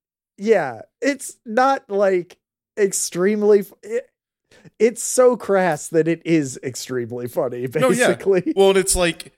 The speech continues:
Speaker 2: it's the, the perfect amount of contempt for if somebody actually
Speaker 1: <laughs> Yes.
Speaker 2: calls you instead of texting you or sending you an email, like,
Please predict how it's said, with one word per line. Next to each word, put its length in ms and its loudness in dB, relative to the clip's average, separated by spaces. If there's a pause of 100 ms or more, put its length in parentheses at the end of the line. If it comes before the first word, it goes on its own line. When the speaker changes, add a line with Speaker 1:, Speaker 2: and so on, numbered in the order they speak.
(160)
Speaker 2:
it's 220 -2
the, 280 2
the 100 0
perfect 440 -4
amount 260 -2
of 160 -4
contempt 800 -6
for 240 -2
if 100 -2
somebody 440 -2
actually 720 -4
Speaker 1:
<laughs> 40 -20
Yes. 320 2
Speaker 2:
calls 500 0
you 300 -2
instead 460 -2
of 160 -4
texting 500 -8
you 160 -6
or 80 -2
sending 300 -4
you 120 -2
an 160 -6
email, 600 -2
like, 420 -6